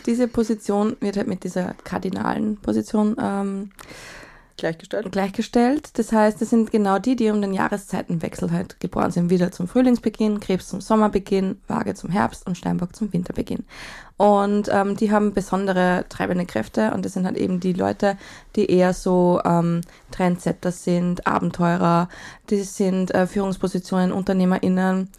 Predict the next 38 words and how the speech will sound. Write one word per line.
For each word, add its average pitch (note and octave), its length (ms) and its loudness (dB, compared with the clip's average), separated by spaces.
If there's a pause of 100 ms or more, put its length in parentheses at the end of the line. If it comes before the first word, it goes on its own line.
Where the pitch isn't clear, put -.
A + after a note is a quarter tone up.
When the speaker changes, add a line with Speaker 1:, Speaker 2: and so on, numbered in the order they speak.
(320)
Speaker 1:
und, F#3+ 600 2
ähm, F#3 600 2 (640)
ja, B3+ 200 4 (960)
es - 120 -16
kommt G#3+ 240 2
halt G#3 120 -2
dann G#3 80 0
drauf F#3+ 220 -4
an, G3 180 2
zum G#3 120 0
Beispiel G3 420 0 (240)
beim G3 220 2
Widder G3+ 220 2
steht G#3 300 0
drinnen, G#3+ 300 4
dass G3+ 160 0
es G3+ 80 -6
eher G3 240 2
so, G3 420 4
ähm, F#3 540 2
der G#2+ 160 0
absolute - 400 -2
Gewinnertyp G3 720 0
ist, G3 320 -2
der G#3 80 0
kein G3 400 -2
Nein F#3+ 320 0
akzeptieren F#3+ 540 -4
kann, F#3 420 2 (420)
ähm, F#3 440 4
aber F#3 320 2
auch, F#3 420 6
ähm, F3+ 560 2
ein - 220 -4
Alpha-Tier G3 680 0
ist F#3+ 240 0
in F#3 120 0
Beziehungen. F3 840 2